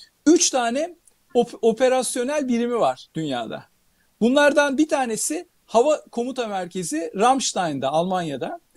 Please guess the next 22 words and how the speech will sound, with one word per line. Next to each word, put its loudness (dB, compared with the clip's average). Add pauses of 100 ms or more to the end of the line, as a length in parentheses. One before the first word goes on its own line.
(360)
Bir 2
tanesi 0
deniz 0
komuta 2
merkezi, -2
o 2
da, 4 (120)
e, -2
Northwood, 0
Birleşik -2
Krallık, 0
İngiltere'de 0
yani. -8 (540)
Ve 6
bir 8
de 2 (220)
operasyonel 2
düzeyde -6
bir -2
komuta 0
merkezi -2
olan 0